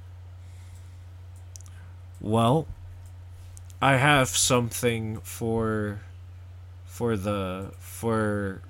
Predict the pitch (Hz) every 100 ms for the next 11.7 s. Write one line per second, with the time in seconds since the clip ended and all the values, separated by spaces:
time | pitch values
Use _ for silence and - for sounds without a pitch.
0 | 101 110 117 110 101 - 101 113 135 -
1 | - - - 104 95 113 107 90 87 -
2 | - - - - 113 107 104 101 - 104
3 | 104 104 110 104 98 - 101 107 - -
4 | 107 95 - 113 110 110 104 104 101 90
5 | 104 98 95 - - - - - - -
6 | 135 120 117 117 101 110 107 104 104 107
7 | - - - - - - - - - -
8 | 110 107 101 98 95 95 107 110 110 104
9 | 110 95 92 - - - - - 104 98
10 | 98 98 95 - - - - - - 107
11 | 104 104 - 107 101 98